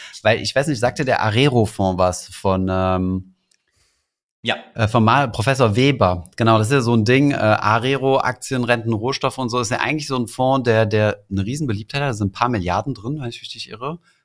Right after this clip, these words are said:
Speaker 1: ähm, wird von der D W S gemanagt und es ist halt ein passiver Weltfonds. Das heißt ja der, der Welt, der Weltfonds oder sowas.
Speaker 2: Ja.
Speaker 1: Ähm, ist so ein
Speaker 2: Ja.
Speaker 1: bisschen das Prinzip wie so ein Weltportfolio, nur dass du halt
Speaker 2: Mhm.
Speaker 1: noch, äh, Anleihen drin hast und Rohstoffe und, ähm,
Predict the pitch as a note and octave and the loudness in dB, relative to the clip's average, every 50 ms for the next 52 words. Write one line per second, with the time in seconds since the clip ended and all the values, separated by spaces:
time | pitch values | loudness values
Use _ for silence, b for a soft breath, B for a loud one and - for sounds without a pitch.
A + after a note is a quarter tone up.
0 | _ _ - G#2 G2 F#2+ A2 - - A2+ G#2+ G2+ G2+ G2+ G2+ F#2+ - G#2+ - - | _ _ -6 -4 -2 -2 -4 -4 -2 -2 0 0 0 0 0 -2 -2 -4 -6 -4
1 | G#2+ G2+ G2+ A2+ C3 C#3+ C#3 - - - - - A2 A2+ G#2+ G#2 G2 G2+ G2+ G#2 | -2 -2 0 2 2 0 0 -2 -4 -8 -6 -2 -2 -2 -2 -2 -4 -2 0 0
2 | A2+ G#2+ A2 G2+ - - A2 A2 - - A#2+ G#2 G2+ F#2 F2 F2+ G2 G#2 - - | 0 0 -2 -4 -2 0 0 0 0 0 0 2 2 2 2 0 -2 -2 -4 -6
3 | - D#2+ D#2 E2 - - F#2+ - - F#2+ E2+ - G2 G2 G2+ G#2 G2+ G2 F#2 - | -8 -8 -6 -6 -6 -8 -8 -6 -4 -6 -6 -4 -2 0 2 2 2 2 0 -2
4 | _ - - G2+ G2+ F#2 G2 G2 G#2+ G2+ - - - _ _ _ _ _ _ _ | _ -4 -2 -2 0 0 0 0 -2 -2 -6 -10 -16 _ _ _ _ _ _ _
5 | _ - - G2 F#2 F2 F#2 G2 G#2 - - - F2 E2+ E2 E2 F2 D#2+ E2+ F2+ | _ -12 -8 -6 -4 -4 -4 -4 -4 -6 -8 -6 -6 -6 -4 -6 -8 -8 -6 -6
6 | A2+ D#3 - - B B B B B B B B B B - A2 A2 A2 A2 A2+ | -6 -6 -6 -10 B B B B B B B B B B 0 2 4 4 4 2
7 | A2+ G#2 G2 F#2+ - - - A2 - C3 A2+ G#2+ A2 G2+ B2+ - E3+ D3 A2+ - | 0 -2 -4 -6 -8 -10 -10 -6 -2 0 0 2 2 0 2 2 2 2 2 2
8 | - A#2 G#2+ - B2+ A#2+ A#2 A#2+ A2 A2+ G#2 F#2+ F#2+ F#2+ G2 G2 - A2+ A2 A2 | 0 0 0 0 -2 -4 -2 0 2 2 2 4 4 2 0 0 0 0 0 0
9 | - - B2 A#2+ A#2 A2 G#2+ G#2+ A2 A2 A2 G#2+ - G#2 G2 - G#2+ G#2 G2+ F#2+ | 0 -2 -2 0 0 2 2 2 2 2 2 2 2 2 2 2 2 0 0 0
10 | F2+ - - F2+ F#2 F2+ F2+ F2+ F2+ F2 F2+ F2+ - - - - A2 B2+ C3 B2+ | -2 -4 -4 -2 0 0 2 2 2 2 2 0 0 0 -2 0 0 2 4 4
11 | B2 A#2+ A#2 G#2+ G#2+ A#2 A#2 A#2 A#2 A2+ G#2 - - F#2 F2 - G2 G#2 G#2+ - | 4 4 2 0 0 0 2 2 2 0 0 -4 -6 -8 -8 -6 -4 -4 -4 -4
12 | - A2 G#2 F#2+ - - G2 F#2+ F#2+ - F#2 F#2 F#2 F#2 G2 F#2+ F#2+ - - F2+ | -4 -4 -4 -4 -4 -6 -6 -6 -6 -6 -6 -6 -4 -4 -4 -4 -4 -6 -6 -6
13 | F2+ F2+ F2+ F2+ F2+ F2+ F2+ - | -6 -4 -4 -6 -8 -10 -12 -16